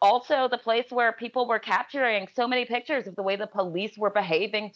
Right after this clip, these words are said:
toward protesters that demonstrated exactly the reason why they were out there. I mean, it has been a hotbed. It has gotten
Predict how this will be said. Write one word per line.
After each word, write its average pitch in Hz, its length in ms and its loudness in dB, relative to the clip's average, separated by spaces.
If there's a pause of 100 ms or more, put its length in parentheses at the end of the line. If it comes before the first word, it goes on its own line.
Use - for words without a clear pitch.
toward 254 340 2
protesters 139 800 -4
that 143 160 0
demonstrated 180 540 0
exactly 165 520 0
the 185 100 -2
reason 185 340 -4
why 190 240 4
they 226 140 0
were 220 140 2
out 208 280 0
there. 151 220 2
I 165 60 0
mean, 196 180 -4
it 202 100 -4
has 220 120 -2
been 214 160 -2
a 190 40 2
hotbed. 202 520 2
It 190 80 -4
has 208 100 -6
gotten 202 460 2